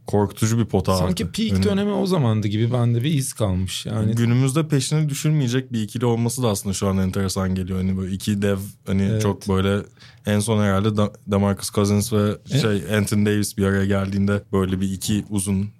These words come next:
Speaker 1: ihtişamlı uzun
Speaker 2: En
Speaker 1: bir arada
Speaker 2: son,
Speaker 1: gibi.
Speaker 2: e, All-Star'da Giannis'in takımı, e,
Speaker 1: <laughs>
Speaker 2: oldu. Bu, bu kadar korkunç bir pota altı bayağıdır görmemiştim.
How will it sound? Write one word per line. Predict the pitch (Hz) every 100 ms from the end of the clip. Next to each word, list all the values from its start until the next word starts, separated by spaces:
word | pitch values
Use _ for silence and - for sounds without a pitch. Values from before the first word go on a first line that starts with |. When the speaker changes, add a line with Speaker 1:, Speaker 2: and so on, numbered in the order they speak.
| -
Speaker 1:
ihtişamlı | 95 - - - 98 101
uzun | 101 131
Speaker 2:
En | 127
Speaker 1:
bir | 135
arada | -
Speaker 2:
son, | 170 190
Speaker 1:
gibi. | 190
Speaker 2:
e, | 143 135
All-Star'da | 151 143 139 - 143 135 139 180
Giannis'in | 143 143 143 131 143
takımı, | 139 139 127 131
e, |
Speaker 1:
<laughs> | 151 196 117 156
Speaker 2:
oldu. | 139 131 131 117
Bu, | 127 - - 135
bu |
kadar | 135 127 127
korkunç | 135 123 135
bir | 120 120
pota | 135 139
altı | 127 117 135
bayağıdır | 127 127 117 117
görmemiştim. | 120 120 113 101 98 113